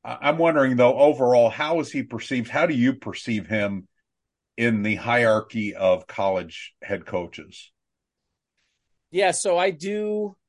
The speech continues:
Speaker 2: I mean, it's shifting a little bit. Marcus, I think, is part of the shift. There was that time, right? Everybody wanted an offensive guru as the head coach. And so, I, you know, Lincoln Riley kinda really led the way on that. And then Ryan Day really followed the Lincoln Riley path.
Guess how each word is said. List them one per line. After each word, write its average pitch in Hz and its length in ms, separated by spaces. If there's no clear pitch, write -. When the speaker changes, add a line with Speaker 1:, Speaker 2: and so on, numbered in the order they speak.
Speaker 2:
I 135 60
mean, 156 100
it's 151 140
shifting 202 420
a 185 60
little 185 220
bit. 147 280
Marcus, 135 400
I 143 100
think, 143 240
is 127 120
part 135 260
of 127 60
the 131 80
shift. 131 340
There 139 80
was 170 220
that 170 160
time, 143 260
right? 123 100
Everybody 147 280
wanted 135 220
an 120 40
offensive 117 480
guru - 340
as 113 200
the 104 100
head 90 220
coach. - 360
And 117 80
so, 110 320
I, 104 140
you 107 120
know, 95 80
Lincoln 151 340
Riley 139 320
kinda 117 460
really 135 200
led 127 260
the 131 80
way 127 200
on 120 200
that. 113 360
And 110 160
then 107 200
Ryan 147 340
Day 139 200
really 120 260
followed 113 400
the 104 80
Lincoln 107 280
Riley 98 260
path. 85 300